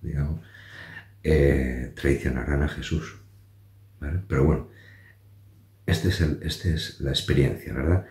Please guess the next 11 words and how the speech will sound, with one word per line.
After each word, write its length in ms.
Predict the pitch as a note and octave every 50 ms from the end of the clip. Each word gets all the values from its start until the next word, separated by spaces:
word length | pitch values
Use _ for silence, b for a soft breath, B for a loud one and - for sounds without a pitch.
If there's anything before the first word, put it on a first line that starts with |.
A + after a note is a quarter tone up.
| B B B B
Los 240 | - C#2 C#2 C#2 D#2+
manda 500 | D#2 E2 D#2+ D#2+ E2+ F2 E2+ F2+ - -
de 140 | - B1 A#1+
dos 280 | C2 C#2+ D#2 - -
en 120 | E2 D#2+ D#2+
dos 380 | E2 E2+ F2+ F#2+ - - b b b b b b b b
a 60 | -
anunciar 680 | - C2 C2+ C2+ - - D2+ D2 C#2+ - - - - - -
la 100 | C#2 C2
buena 300 | C2 C2 C2+ - - -
noticia. 480 | - - - - - - - - -